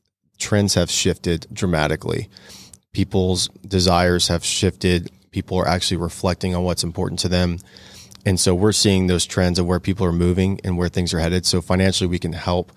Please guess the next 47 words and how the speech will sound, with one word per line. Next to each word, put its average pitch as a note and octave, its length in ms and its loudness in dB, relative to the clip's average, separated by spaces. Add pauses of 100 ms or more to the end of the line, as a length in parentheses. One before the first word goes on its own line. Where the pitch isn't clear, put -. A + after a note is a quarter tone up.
(260)
And G#2 120 4
even A#2+ 180 4
this G#2+ 140 2
situation, F#2+ 600 0
you F2+ 100 -2
know, F2+ 340 -2
uh, F#2 340 -2
within F#2+ 300 -2
our F2 120 2
own F#2+ 140 0
group, F#2+ 280 0 (400)
when F#2+ 120 -2
we're C3+ 160 4
buying F#2+ 360 0
things G2 220 0
for D#2+ 180 -4
ourselves, F2+ 580 0
even A#2+ 240 0
though A2+ 80 2
we're F#2 140 -2
in F#2+ 120 -4
it G2 120 -4
every G2+ 240 -2
day, G#2 320 2 (440)
I F2+ 100 -4
think A2+ 180 0
it's, - 260 -2 (100)
it's E2+ 220 -6
a F#2+ 60 -2
wise F#2 420 2
thing F#2+ 160 0
for - 200 -14
us F2+ 400 0
within F2+ 300 -4
our F2 140 -2
group G#2 340 2 (420)
to F#2 360 2 (360)
toss G2+ 320 2
out G2 180 2
those F#2 180 -2
other F#2 220 0
ideas F2 480 -2 (320)
to G#2 100 -4
get F#2+ 260 2 (140)
some F#2+ 240 0
non-biased F2 580 2
opinions, G2 600 -2